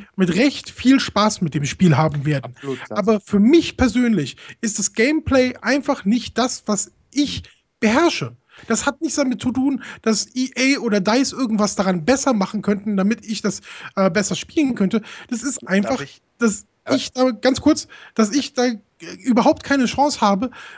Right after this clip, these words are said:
Speaker 1: so wahnsinnig viel zu punkten. Ich hab, ähm, es gibt ja diese drei Modi, über die wir schon gesprochen haben, also die, die, die Mission, ähm, dann gibt's diese Drop Zone und den Walker Assault.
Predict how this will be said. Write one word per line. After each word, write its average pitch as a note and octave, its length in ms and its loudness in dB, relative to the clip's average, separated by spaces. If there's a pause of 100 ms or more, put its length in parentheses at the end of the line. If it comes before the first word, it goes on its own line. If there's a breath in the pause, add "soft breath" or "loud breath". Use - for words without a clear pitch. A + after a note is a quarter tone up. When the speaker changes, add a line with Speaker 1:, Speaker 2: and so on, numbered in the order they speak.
Speaker 1:
so A3 280 2
wahnsinnig B3 500 0
viel B3+ 240 0
zu - 140 -8
punkten. F#3+ 480 -2
Ich F#3+ 120 -4
hab, - 300 -4
ähm, G#3+ 340 0 (280 loud breath)
es - 120 -6
gibt - 200 -6
ja B3 100 0
diese G3 300 -2
drei G3+ 240 2
Modi, C#4 540 2
über A3+ 180 -4
die A#3+ 100 0
wir B3+ 140 0
schon B3+ 140 -6
gesprochen A#3 420 -2
haben, A3 200 2
also F3+ 140 -2
die, F#3+ 220 -2
die, F3 120 -6
die F3+ 120 -2
Mission, A#3 580 0 (320 loud breath)
ähm, G3+ 380 2
dann G3+ 100 -2
gibt's F#3+ 240 -2
diese F3+ 240 -2
Drop B3+ 300 0
Zone A#3+ 240 -2
und G#3 260 -6
den G3 140 2
Walker G3+ 260 2
Assault. C#3+ 380 -6